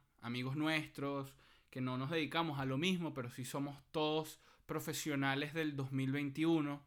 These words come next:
hemos tenido que adaptar nuestras, eh, estrategias para conseguir clientes, para, bueno, aunque suene repetitivo, para trabajar. ¿Cómo, eh, se ha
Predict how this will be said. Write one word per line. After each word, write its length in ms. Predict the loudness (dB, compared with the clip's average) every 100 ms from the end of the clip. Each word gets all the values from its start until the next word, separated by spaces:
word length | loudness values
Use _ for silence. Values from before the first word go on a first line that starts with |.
| -20 -20 -20 _ _ -8
hemos 240 | -8 -6
tenido 340 | -2 -2 0
que 80 | 2
adaptar 480 | 2 2 0 2 2
nuestras, 640 | 0 -4 -6 -6 -12 -14 -14 -16
eh, 400 | -10 -6 -4 -4 -6
estrategias 720 | -4 -4 2 2 4 0 -4 -18 -20 -20 -20 _ -12
para 220 | -8 -6
conseguir 440 | -8 -8 -8 -10 -8
clientes, 880 | -2 2 2 0 0 2 4 2 -2
para, 520 | -4 -2 -2 -6 -12 -20
bueno, 560 | -6 -2 -2 -4 -6 -16 _ _ _
aunque 260 | -4 -2 -4
suene 240 | -6 -4
repetitivo, 680 | -4 -4 -6 -2 0 2 0
para 260 | -2 -4 -6
trabajar. 580 | -8 -8 -4 -2 -4 -12 -20 -20 -20 -20 _ _ _ _
¿Cómo, 540 | 0 2 2 2 -4 -6
eh, 440 | -2 2 2 2 -2
se 200 | 2 6
ha 460 | 8 8 6 2